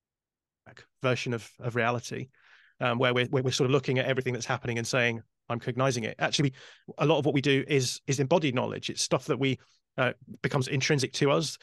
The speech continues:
It's stuff that we wouldn't experience if we weren't bodies, because we would need a body in order to even have those experiences in the first place. And I think that's really, that's a really fundamental aspect of coaching, that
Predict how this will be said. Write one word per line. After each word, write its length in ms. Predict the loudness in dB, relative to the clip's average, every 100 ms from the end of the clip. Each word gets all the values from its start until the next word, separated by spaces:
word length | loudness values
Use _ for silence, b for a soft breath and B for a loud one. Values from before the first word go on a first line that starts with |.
| -6
It's 120 | 0
stuff 160 | 0 2
that 80 |
we 80 | 4
wouldn't 200 | 4 4
experience 640 | 0 0 2 2 2 -4 -8 _ _ _
if 140 | -4 2
we 60 |
weren't 300 | 4 4 2 -2
bodies, 380 | 0 2 0 -2
because 260 | 0 0 2
we 120 | 0
would 160 | 0
need 200 | 0 2
a 40 | 4
body 280 | 4 4 2
in 80 |
order 160 | 2 0
to 160 | -2 -4
even 200 | -2 0
have 140 | 2
those 200 | 2 0
experiences 600 | -4 0 2 2 -2 -4
in 80 | -4
the 80 | 0
first 360 | 2 2 0
place. 380 | -6 -6 -8 -16 b b b b b 0
And 80 |
I 40 | 4
think 160 | 4
that's 140 | 4 2
really, 360 | 2 4 2 0
that's 200 | -2 0
a 60 |
really 180 | 2 2
fundamental 480 | 2 0 2 0 0
aspect 480 | -2 -2 -2 -2 -4
of 140 | -6
coaching, 460 | 0 0 -2 -10 -12 _ _ _ _ _ -2
that 200 | -2